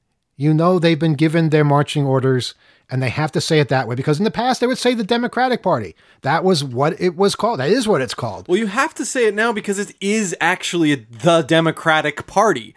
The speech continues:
Speaker 2: The other one, not so sure about it.
Speaker 1: You don't call it the Republic Party. It's a Republican Party. <laughs> It's, it's okay. So, uh, there's a Wikipedia page about this, if you can believe that. And, and you should, because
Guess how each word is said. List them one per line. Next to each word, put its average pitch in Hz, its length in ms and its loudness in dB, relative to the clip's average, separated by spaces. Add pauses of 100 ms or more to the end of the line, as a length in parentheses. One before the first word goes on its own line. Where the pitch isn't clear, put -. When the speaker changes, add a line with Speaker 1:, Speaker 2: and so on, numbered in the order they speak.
Speaker 2:
The 151 100 2
other 240 160 4
one, 285 320 0
not 247 200 -10
so 381 100 0
sure 381 320 0
about 143 300 2
it. 101 120 -12 (420)
Speaker 1:
You 220 160 0
don't 262 140 2
call 254 160 2
it 233 40 2
the 240 80 0
Republic 202 380 2
Party. 190 440 2
It's 175 120 -12
a 196 40 0
Republican 214 560 2
Party. 131 320 2
<laughs> - 40 -10
It's, 165 220 0 (320)
it's - 240 -6
okay. 170 400 -2
So, 175 160 -2
uh, 165 180 -6
there's 180 280 -2
a 185 40 2
Wikipedia 262 720 0
page 165 240 0
about 147 320 2
this, 127 160 -6
if 107 60 -6
you 123 80 -6
can 131 80 0
believe 139 300 0
that. 120 380 -2
And, 165 160 -4
and 240 200 -6
you 277 40 0
should, 269 280 0
because 139 420 -2